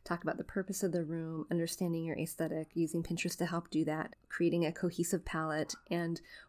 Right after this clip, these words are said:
what we don't want is we don't want to bring in a couch that we find and we love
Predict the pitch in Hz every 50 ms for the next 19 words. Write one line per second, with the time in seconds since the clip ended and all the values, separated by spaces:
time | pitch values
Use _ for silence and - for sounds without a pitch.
0 | _ - 190 - - 190 175 180 - 214 233 262 277 - - 175 170 170 160 -
1 | - - - - - 185 170 175 185 180 190 190 - 214 208 196 175 180 180 175
2 | 175 170 170 165 - 165 - - - 175 160 - - - - - 160 156 160 -
3 | - 175 175 175 175 170 165 160 156 156 156 160 160 156 160 165 170